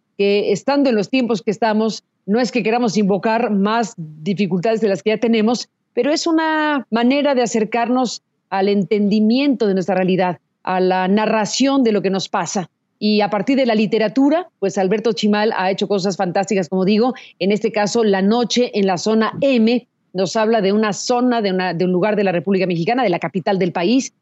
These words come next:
y de los, eh, fenómenos que, bueno, ya nos contará él con más detalle,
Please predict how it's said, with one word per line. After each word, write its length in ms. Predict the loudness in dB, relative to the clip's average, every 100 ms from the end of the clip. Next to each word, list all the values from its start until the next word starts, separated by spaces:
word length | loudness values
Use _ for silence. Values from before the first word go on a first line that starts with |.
| _ -4
y 100 | 0
de 140 | 2
los, 260 | 0 0 0
eh, 400 | 2 2 -2 -6 _
fenómenos 800 | -2 2 2 2 2 2 2 0
que, 140 | -2 0
bueno, 340 | 2 0 0 -4 -4 -4
ya 140 | -2
nos 140 | -2
contará 340 | -2 -2 0 2
él 220 | 2 0
con 120 | 0
más 120 | 0
detalle, 480 | 0 0 0 0 -2